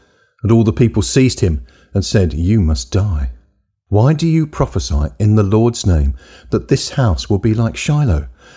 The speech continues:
and this city will be desolate and deserted?" And all the people crowded around Jeremiah in the house of the Lord.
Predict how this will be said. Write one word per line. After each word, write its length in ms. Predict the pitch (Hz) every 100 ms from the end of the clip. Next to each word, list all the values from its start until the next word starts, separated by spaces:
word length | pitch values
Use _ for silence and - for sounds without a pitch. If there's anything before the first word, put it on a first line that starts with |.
| -
and 140 | 117
this 140 | 127 -
city 280 | 165 151
will 140 | 107 107
be 120 | 120
desolate 540 | 110 131 - 90 85
and 140 | 113 113
deserted?" 560 | 120 143 151 - 76 - _ _ _ _ _ _ _ _ _ _ _
And 100 | 92
all 140 | 90 90
the 80 | 92
people 360 | 107 92 80
crowded 440 | - 95 87 82 80
around 360 | 82 95 90
Jeremiah 500 | 80 78 78 76 73 - _ _ _ -
in 140 | 98
the 160 | 90 85
house 180 | 78 -
of 100 | 73
the 80 | 80
Lord. 400 | 82 76 71